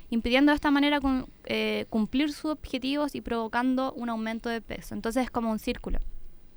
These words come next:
Aquí la autoestima juega un rol importante porque modera la restricción alimentaria y la ansiedad. Y la sobrealimentación se presentaría entonces como,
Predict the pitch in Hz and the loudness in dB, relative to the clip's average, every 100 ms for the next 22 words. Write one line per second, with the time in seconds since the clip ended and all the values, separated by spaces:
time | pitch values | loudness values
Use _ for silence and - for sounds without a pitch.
0 | - - 220 247 254 254 247 262 269 262 | -20 -4 -2 2 2 2 0 2 2 4
1 | 254 262 254 247 240 247 226 196 196 208 | 6 8 6 4 2 2 0 -2 -2 -2
2 | 254 311 - 139 - - - - - - | 0 -2 -2 -12 -14 -18 -20 -20 -6 0
3 | 233 - 233 233 226 220 220 285 311 302 | 0 4 4 4 4 6 6 6 6 4
4 | 302 285 - 294 294 277 269 294 302 302 | 0 -4 0 2 4 4 4 2 2 0
5 | 311 - 269 277 285 254 254 254 262 190 | -2 -4 -2 0 -2 -2 -2 0 -2 -2
6 | 240 - - - - - - 226 226 220 | -4 -6 -16 -18 -20 -18 -8 -4 -4 0
7 | 226 240 254 262 254 247 233 277 285 269 | 0 2 2 2 0 -2 -2 0 0 0
8 | 262 262 247 226 220 254 269 285 302 - | -4 -2 -2 0 2 2 2 2 0 0
9 | 254 247 247 240 233 - | 0 2 2 2 2 -2